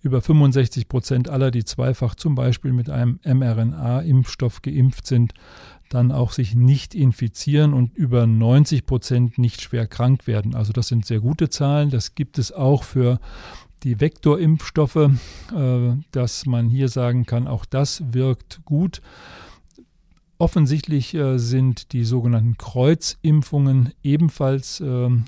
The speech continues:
hilfreich. Das heißt, Kreuzimpfung, äh,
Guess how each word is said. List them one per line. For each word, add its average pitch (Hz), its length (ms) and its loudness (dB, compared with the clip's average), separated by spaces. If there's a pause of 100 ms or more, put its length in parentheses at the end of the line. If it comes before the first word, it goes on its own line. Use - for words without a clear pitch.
hilfreich. 147 800 -2 (180)
Das - 380 -6
heißt, 127 540 -6
Kreuzimpfung, 131 800 -2 (300)
äh, 165 240 -6